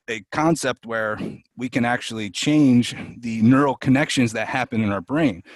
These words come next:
which is pretty cool because for a long time, it was believed that these, like, neural pathways were, were fixed,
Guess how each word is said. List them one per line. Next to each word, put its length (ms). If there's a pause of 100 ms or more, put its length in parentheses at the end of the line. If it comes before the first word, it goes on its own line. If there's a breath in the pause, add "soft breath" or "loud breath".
(220 loud breath)
which 100
is 100
pretty 260
cool 220
because 440
for 180
a 40
long 300
time, 500 (240 loud breath)
it 100
was 160
believed 640
that 360 (120)
these, 300
like, 180
neural 300
pathways 800
were, 240
were 100
fixed, 480